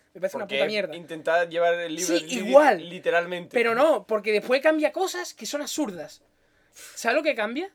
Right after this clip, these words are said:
Speaker 2: ¿Qué cambia?
Speaker 1: Drácula no es un conde excéntrico que le guste beber sangre y matar gente, que sea un vampiro.
Speaker 2: Ya.
Speaker 1: Drácula es Vlad Tepes en sí mismo.
Speaker 2: ¿Vlad Tepes?
Speaker 1: Vale, voy a hablar de Vlad Tepes.
Speaker 2: ¿Quién es Vlad Tepes?
Speaker 1: Eh, cuando Bram Stoker estaba escribiendo la novela de Drácula,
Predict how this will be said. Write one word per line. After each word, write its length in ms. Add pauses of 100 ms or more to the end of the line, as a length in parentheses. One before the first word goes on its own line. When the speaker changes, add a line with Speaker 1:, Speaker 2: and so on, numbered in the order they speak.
(120)
Speaker 2:
¿Qué 100
cambia? 300
Speaker 1:
Drácula 440
no 60
es 80
un 160
conde 520
excéntrico 420
que 80
le 40
guste 240
beber 200
sangre 240
y 20
matar 220
gente, 360 (380)
que 80
sea 140
un 60
vampiro. 420 (360)
Speaker 2:
Ya. 140
Speaker 1:
Drácula 540
es 360
Vlad 300 (100)
Tepes 640
en 160
sí 200
mismo. 480 (100)
Speaker 2:
¿Vlad 180
Tepes? 480
Speaker 1:
Vale, 240
voy 100
a 60
hablar 180
de 80
Vlad 180
Tepes. 280 (540)
Speaker 2:
¿Quién 160
es 60
Vlad 200
Tepes? 320 (560)
Speaker 1:
Eh, 460
cuando 280
Bram 240
Stoker 220
estaba 160
escribiendo 360
la 120
novela 280
de 140
Drácula, 480